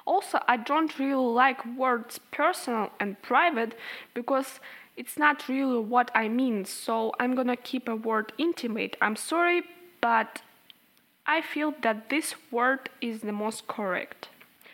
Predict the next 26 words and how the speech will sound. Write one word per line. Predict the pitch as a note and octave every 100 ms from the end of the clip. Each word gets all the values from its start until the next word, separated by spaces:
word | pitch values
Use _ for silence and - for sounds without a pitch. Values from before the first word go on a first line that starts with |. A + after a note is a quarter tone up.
| - - _
Let's | D#4 F4+ -
come | D4 D4 A3+
back | B3 C#4 -
to | A#3
seeing | - B3+ B3+
a |
person | A3 A3 A3 - G#3
sleeping. | G#3 - G#3 G3 - - B3 _ - - - - _
I | - F4
don't | F#4+
know, | D4+ C#4+ D#4
but | C#4+ B3+
I | B3+
think | B3 - D#4 D#4 - -
when | A#3 C4 B3+ - - _ -
we | A#3+
sleep, | A3+ - D4+ F4+ D#4 D#4 - - - -
we | -
are | B3+
so | B3+ - C#4+ D4 C#4+ - - - _ _
vulnerable | B3 B3+ G#3+ F#3+ F3+ - - - - _ _ _ -
because | A#3+ - C4 -
we | C4
can't | B3+ - D#4 E4+ F4 -
really | D4 D4+ D4+
do | B3 C4+